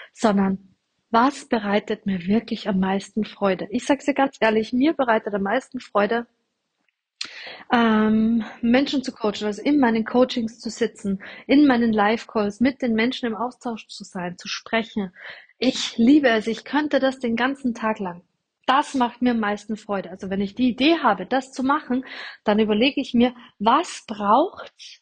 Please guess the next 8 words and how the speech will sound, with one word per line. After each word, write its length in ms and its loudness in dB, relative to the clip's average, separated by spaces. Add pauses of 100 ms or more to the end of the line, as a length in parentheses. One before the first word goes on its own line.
um 180 0
dahin 280 -4
zu 100 -12
kommen? 360 -12 (340)
Dass 280 0
ich 160 -6
Kunden 440 -2
habe, 220 0